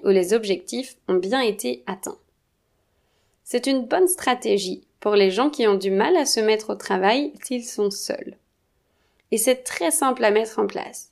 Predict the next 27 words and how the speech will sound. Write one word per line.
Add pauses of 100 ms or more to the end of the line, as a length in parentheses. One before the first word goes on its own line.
(160)
Il
suffit
de
demander
à
quelqu'un
s'il
peut
remplir
ce
rôle
pour
nous, (800)
et
à
lui
envoyer
notre
liste
d'objectifs
avec
les
dates
auxquelles
elles
doivent
être